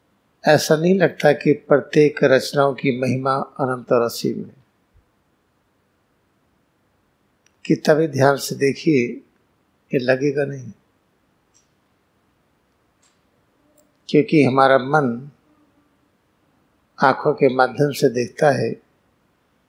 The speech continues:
और मन अभी, मन की दृष्टि निर्मल नहीं है, अंधा है। इसलिए आइए हम लोग ठीक से देखने का प्रयास करें।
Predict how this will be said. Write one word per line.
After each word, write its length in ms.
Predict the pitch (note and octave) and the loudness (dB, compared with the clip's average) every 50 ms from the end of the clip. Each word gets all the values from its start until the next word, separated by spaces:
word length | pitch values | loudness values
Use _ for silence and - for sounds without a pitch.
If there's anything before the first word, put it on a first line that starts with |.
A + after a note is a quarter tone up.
| _ _ _ _ _ - - | _ _ _ _ _ 0 2
और 220 | C#3 C3+ B2+ B2 | 2 2 2 -2
मन 300 | C3+ C#3+ D3+ D3 D3 G3 - _ | -2 -4 -4 -4 -4 -8 -8 _
अभी, 500 | - D3 C3+ C3+ C#3+ C3+ A2+ A2+ - - _ - _ _ _ _ _ _ _ _ _ _ _ _ _ _ _ _ _ _ _ _ _ _ _ _ _ _ _ - | -2 -2 -2 -2 -2 -4 -4 -4 -8 -12 _ -20 _ _ _ _ _ _ _ _ _ _ _ _ _ _ _ _ _ _ _ _ _ _ _ _ _ _ _ -4
मन 220 | D3 C#3 C#3+ D3 C#3 - | 0 2 2 2 0 0
की 120 | - D#3 | 0 0
दृष्टि 440 | C3 B2 D#3 D#3+ D3 - - - D#3+ | 2 2 2 0 0 0 -4 -6 -6
निर्मल 520 | B2+ B2+ C3 C#3 C#3 C#3+ D3 D#3+ D3+ D3+ C#3+ | -4 0 0 0 0 2 0 -2 -2 0 -2
नहीं 260 | C#3 B2+ A#2 G#2+ A2 | -4 -4 -4 -6 -8
है, 60 | A2+ A#2 - _ _ _ _ _ _ _ _ _ _ _ _ _ _ _ _ _ _ - | -10 -10 -14 _ _ _ _ _ _ _ _ _ _ _ _ _ _ _ _ _ _ -4
अंधा 420 | C#3+ C#3 C3 A#2+ B2+ A2+ G2 G2 | -4 -2 -2 0 0 0 0 -2
है। 100 | A2+ B2 _ _ _ _ _ _ _ _ _ _ _ _ _ _ _ _ _ _ _ _ _ _ _ _ _ _ _ _ _ _ _ _ _ _ _ _ _ _ _ _ _ _ _ _ _ _ - | -8 -14 _ _ _ _ _ _ _ _ _ _ _ _ _ _ _ _ _ _ _ _ _ _ _ _ _ _ _ _ _ _ _ _ _ _ _ _ _ _ _ _ _ _ _ _ _ _ -2
इसलिए 360 | D3+ - - - D3 D3 - - | -2 -2 2 2 2 2 2 2
आइए 240 | C#3+ C#3 D3+ D3 C#3+ | 0 0 2 2 0
हम 320 | B2+ A#2 C3 D3 D3+ C#3+ B2+ | 0 2 0 -2 -2 -4 -6
लोग 240 | C3 C3+ D3 - _ _ _ _ _ _ _ _ | -8 -10 -12 -14 _ _ _ _ _ _ _ _
ठीक 240 | - - G3 F#3 F3+ | -2 0 0 0 0
से 160 | - - - | 0 -2 -2
देखने 420 | D#3 C3+ C#3+ C#3+ A#2+ G2 B2 C#3 C3+ | -2 2 0 0 0 0 -4 -6 -2
का 140 | A2+ C3 C3 | -2 -2 -2
प्रयास 400 | - - B2 B2 A#2+ A#2 - - | -2 0 0 0 0 0 -2 -2
करें। 360 | - B2+ B2 C3+ D#3+ F3+ | -2 -2 0 0 -2 -4